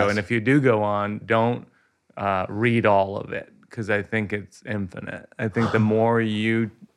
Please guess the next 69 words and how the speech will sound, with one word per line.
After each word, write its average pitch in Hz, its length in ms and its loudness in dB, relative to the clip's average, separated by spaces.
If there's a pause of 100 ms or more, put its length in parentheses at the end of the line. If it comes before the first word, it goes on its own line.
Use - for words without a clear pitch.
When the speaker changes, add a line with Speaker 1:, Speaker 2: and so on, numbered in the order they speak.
Speaker 2:
you 113 200 -2
scroll, 120 600 4
the 104 100 -2
more 107 220 0
they 104 260 -2
type." - 420 -10
Speaker 1:
<laughs> 143 80 0
They 147 220 8
pro-, 127 240 4
yes. 110 320 6
Speaker 2:
Yeah, 104 120 4
yeah. 104 260 -2
Speaker 1:
That's 151 180 8
one 190 100 8
of 196 60 4
Speaker 2:
And, 180 100 6
Speaker 1:
my 135 60 0
Speaker 2:
and - 100 -6
Speaker 1:
favorite, 143 440 6
and, 127 440 2
and 160 280 4
it's 120 120 -4
new. 151 320 6
It's 110 160 -2
new 147 260 6
in 123 80 6
Speaker 2:
Yeah, 254 80 8
Speaker 1:
the - 40 8
Speaker 2:
it's - 80 2
Speaker 1:
show. 143 260 8
Speaker 2:
new, 311 60 4
and 240 120 4
someone 254 260 4
pointed 208 320 4
out, 185 200 6
they're 180 160 4
like, 156 320 6
"Well, 226 580 4
there's 196 140 2
a 190 60 4
lot 202 300 6
of, 214 100 2
like, 196 320 2
memes 190 680 4
about 117 360 4
web 110 320 4
M 101 320 2
D." 101 460 -2
And 139 200 2
so 151 120 2
I 143 120 8
look, 156 320 4
I 151 120 4
was 139 80 2
like, 143 100 0
"Oh, 220 280 4
okay." 127 440 2
And 165 140 2
then 175 140 6
I 160 60 6
look 120 280 0
up 123 140 -2
what 101 180 -2
the 101 80 -6
memes 92 320 -8
are, 95 80 -8
and - 100 -10
I'm 120 80 -2
like 127 180 0